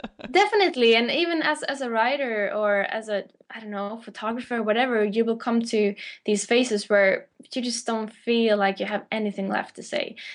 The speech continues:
Speaker 2: And there are some people who, who tell you then, "Well, sit down and get to work and do it anyway. And you should write every single day," you know, all these things. I don't really believe in that. I believe that writer's block,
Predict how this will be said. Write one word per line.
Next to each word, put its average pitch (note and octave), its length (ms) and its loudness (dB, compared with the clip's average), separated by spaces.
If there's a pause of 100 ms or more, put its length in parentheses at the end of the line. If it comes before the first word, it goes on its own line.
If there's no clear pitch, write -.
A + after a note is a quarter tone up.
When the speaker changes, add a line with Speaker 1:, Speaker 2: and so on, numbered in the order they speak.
Speaker 2:
And B3 240 6
there B3+ 120 6
are B3 100 4
some C4+ 320 -2
people D4 380 0
who, A3+ 400 -2 (100)
who A3 120 -2
tell G#3 260 2
you G3+ 160 2
then, F#3+ 340 0 (340)
"Well, G3+ 460 4
sit A#3 340 -4 (360)
down A#3+ 320 2
and G#3+ 160 -6
get G3+ 160 -4
to G3+ 100 0
work - 240 0
and G#3 140 -6
do A3 100 2
it A3 60 0
anyway. G3 380 -2
And - 100 -10
you - 80 -6
should F#3+ 180 -4
write A3 460 0 (120)
every C4+ 200 0
single C4+ 260 -2
day," G3+ 420 -2
you - 80 -10
know, - 240 -6
all G3+ 100 0
these F#3 180 -2
things. - 240 -10 (260)
I C4 120 2
don't D#4+ 220 4
really D4 160 2
believe D4 240 0
in B3+ 120 -2
that. - 280 -2
I A3 100 -2
believe A#3 360 -6 (240)
that G#3 500 -4 (420)
writer's A#3 460 -2
block, A#3 500 -2